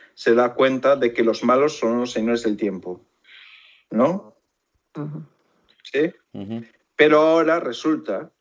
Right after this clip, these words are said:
Speaker 1: que al final de todo lo que está pasando aquí, porque en esta reunión aparece la soldado, libera a los dos, a Sylvie y a Loki, se ponen a pelear y al final acaban matando a uno de los Señores del Tiempo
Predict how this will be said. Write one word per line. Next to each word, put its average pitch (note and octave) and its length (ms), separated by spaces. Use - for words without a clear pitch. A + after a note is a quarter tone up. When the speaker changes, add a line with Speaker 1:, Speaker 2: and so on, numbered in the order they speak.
Speaker 1:
que - 80
al A#2 100
final A#2+ 480
de G2+ 360
todo A#2 240
lo A2+ 100
que A2 60
está G#2+ 140
pasando A2+ 280
aquí, B2 180
porque G2 260
en G2+ 80
esta A2 200
reunión A2+ 400
aparece G2+ 360
la G#2 120
soldado, A#2+ 540
libera A2+ 540
a G2 160
los F#2+ 200
dos, A2 840
a G#2 640
Sylvie A2 400
y G2 60
a G#2+ 100
Loki, C#3 320
se - 220
ponen A2+ 360
a A2 160
pelear C3 520
y D3+ 60
al C#3+ 100
final C#3+ 280
acaban C#3 320
matando B2+ 540
a A2+ 80
uno B2 220
de G2+ 40
los F#2 140
Señores G2 300
del F#2 120
Tiempo F2+ 400